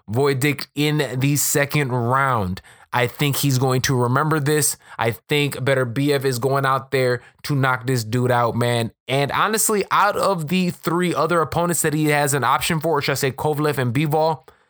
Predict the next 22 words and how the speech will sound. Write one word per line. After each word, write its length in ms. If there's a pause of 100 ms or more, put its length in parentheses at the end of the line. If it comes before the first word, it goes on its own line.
(120)
um, 280
Better, 320
uh, 20
Voidic 500
is 180
probably 520
his 240
best 340
stylistic 720
matchup. 580 (300)
So 200
I 160
got 220
him 540
getting 520
the 240
eighth 280
round 500 (280)
T 200
K 320
O, 140
man. 340